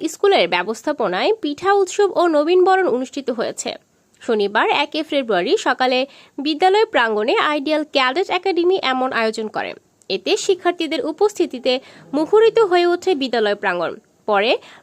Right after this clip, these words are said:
নবীন শিক্ষার্থীদের ফুলের শুভেচ্ছার মাধ্যমে বরণ করে নেন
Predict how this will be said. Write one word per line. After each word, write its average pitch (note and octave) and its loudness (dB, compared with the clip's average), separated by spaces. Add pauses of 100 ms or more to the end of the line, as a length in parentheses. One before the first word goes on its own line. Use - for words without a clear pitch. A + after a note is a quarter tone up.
নবীন C#4+ 6
শিক্ষার্থীদের G4+ 2
ফুলের D4+ 2
শুভেচ্ছার C4+ -2
মাধ্যমে B3 -2
বরণ B3+ 2
করে F4 0
নেন A3 0